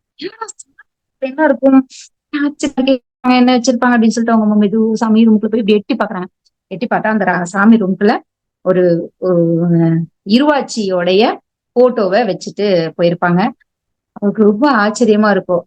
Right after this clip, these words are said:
அப்பதான் முந்தின நாள் அவன் பேசினது ஞாபகத்துக்கு வந்தது. "இயற்கை தானே கடவுள், நீங்க அப்படிதானே சொல்லி கொடுத்துருக்கீங்க. நாங்க இயற்கையை தாண்டி, அஹ், பறவைகளை தாண்டி, அஹ், மரங்களை தாண்டி, விலங்குகள் தாண்டி நாங்க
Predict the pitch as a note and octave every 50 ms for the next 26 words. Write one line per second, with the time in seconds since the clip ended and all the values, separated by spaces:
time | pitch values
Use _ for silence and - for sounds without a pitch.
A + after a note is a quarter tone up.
0 | - G3+ - - A3 G#3+ B3 D4+ D4+ C4+ A#3+ A3+ A#3 A#3 A3+ A#3 A3+ A3 G#3 G3
1 | F#3 F3+ - F#3+ G#3+ A3+ - A3 F#3+ F3+ F3 F3+ F#3+ G#3 G#3 G3 F3+ F3 E3+ E3
2 | E3+ F3 F3+ F3 F3 F3 F3 - - F3+ F3 F3 E3+ F3+ E3 - - E3+ F#3+ A3+
3 | A3+ - - A#3 F#3 F3 F3 F3+ G#3+ A3+ A3+ G3 F3+ F3 F3 F3+ F3 E3+ F3+ F3
4 | E3+ E3+ - F3 F3 F3 G3+ A3+ - G#3 F#3+ - G3 E3+ - - - F#3+ F#3 F#3
5 | F3+ E3+ E3+ - - - _ _ _ - F3+ F3 F3+ F#3 F3+ F3+ F#3 G3 G#3+ A3
6 | A3+ - B3 G#3+ G3 - F#3+ F#3 F3+ F3+ F3+ F#3 F#3+ G3 G3 G3 - - - _
7 | _ - F#3+ F3+ F3 F3 - G3 F#3+ G3+ A3 B3 A#3 A#3+ A3 F#3+ - G3+ F#3 F3
8 | F3 F3 F3+ F#3 G3 F#3+ G3+ G#3 _ - _ _ _ - F#3 F3+ F3 F3 F#3+ G3
9 | G#3 A3+ B3 C4+ B3+ B3+ A3+ - - F#3 F#3 G3 G#3 G3 F#3+ F#3+ G3+ G#3+ G#3+ G#3
10 | G#3 F#3+ F3 G3 F3+ F3+ F#3 G3+ G3+ G3 F#3 F3+ F3